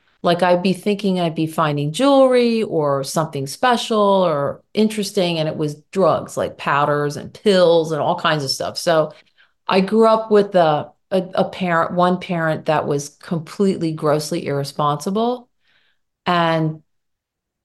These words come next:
was, um, hooking up with criminals. It was really scary, like bank robbers. Like, it was really scary. And my dad would have to leave us with her, uh, 'cause his job required him to be on the road. And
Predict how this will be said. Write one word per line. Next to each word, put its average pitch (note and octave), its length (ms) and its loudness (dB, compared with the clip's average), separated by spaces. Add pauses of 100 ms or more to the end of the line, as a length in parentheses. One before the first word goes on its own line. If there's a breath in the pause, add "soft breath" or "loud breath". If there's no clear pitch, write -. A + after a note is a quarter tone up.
was, E3 480 2
um, D3 400 -2
hooking F#3+ 340 -4
up D#3+ 140 0
with D#3 140 -10
criminals. F#3 720 4
It E3+ 100 -4
was F3 160 -6
really F3 240 2
scary, C#3+ 600 -2
like D#3 220 0
bank D3 260 -2
robbers. C3 380 -2
Like, D3 240 -4
it F3+ 80 -2
was F#3 200 -4
really E3 260 0
scary. C#3 520 -4
And F3 160 -2
my E3 160 0
dad E3+ 460 2
would F#3 160 0
have D#3+ 220 -4
to E3+ 80 -4
leave G3+ 260 0
us F3 180 0
with D#3 200 -4
her, C#3+ 440 -2 (460 soft breath)
uh, D3+ 300 2
'cause E3+ 280 -2
his F3+ 200 -2
job D#3+ 260 2
required D#3 440 -2
him D#3 180 -4
to D#3 80 -10
be D3+ 180 -2
on C#3+ 160 -2
the C#3 80 -4
road. F#3 580 4
And C3 280 -6